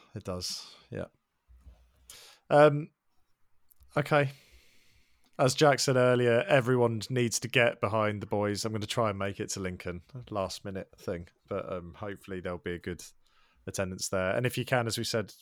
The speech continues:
right at the beginning, get yourself along to the Youth Cup game, support the boys there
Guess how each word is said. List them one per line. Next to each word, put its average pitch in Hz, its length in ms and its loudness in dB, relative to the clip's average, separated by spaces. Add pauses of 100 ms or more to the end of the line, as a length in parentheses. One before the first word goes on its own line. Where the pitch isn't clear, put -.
right 113 160 2
at 113 60 0
the 101 80 -6
beginning, 98 480 -4 (180)
get 117 120 2
yourself 110 300 -2
along 98 200 -2
to - 120 -12
the 110 80 -4
Youth 98 240 -6
Cup - 240 -4
game, 95 380 -2 (720)
support 107 400 -2
the 92 60 -6
boys 95 340 -2
there 95 360 -2